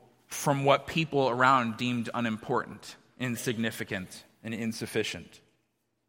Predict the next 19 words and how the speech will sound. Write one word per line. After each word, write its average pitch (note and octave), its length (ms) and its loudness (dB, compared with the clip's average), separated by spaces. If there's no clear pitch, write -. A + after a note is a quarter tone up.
And C#3 200 4
this F3 240 2
king A#2 220 -4
would A#2+ 140 -2
be B2 100 -2
different B2+ 580 -4
and C3 100 -4
would B2+ 120 0
surpass - 760 2
that G#2 240 -2
of B2 140 -10
David. G#2+ 400 -6
Oftentimes, C3 800 0
what B2+ 160 -2
may B2+ 240 -2
seem C3+ 380 -6
insignificant, B2 1000 -6
insufficient, A2+ 880 -6
and A2 120 -10